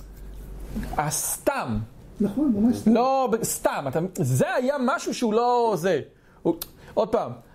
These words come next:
Speaker 1: אני לא אומר שלרצוח על חנייה זה בסדר.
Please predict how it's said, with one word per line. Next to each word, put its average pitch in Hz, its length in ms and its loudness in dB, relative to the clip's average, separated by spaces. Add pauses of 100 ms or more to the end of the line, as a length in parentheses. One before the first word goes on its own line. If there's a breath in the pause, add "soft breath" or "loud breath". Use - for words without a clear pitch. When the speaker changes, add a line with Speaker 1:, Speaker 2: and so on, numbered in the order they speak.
(340 loud breath)
Speaker 1:
אני 214 200 2
לא 277 260 2
אומר 370 260 4
שלרצוח 285 840 2
על 254 100 4
חנייה 226 520 4
זה 190 120 0
בסדר. 180 720 2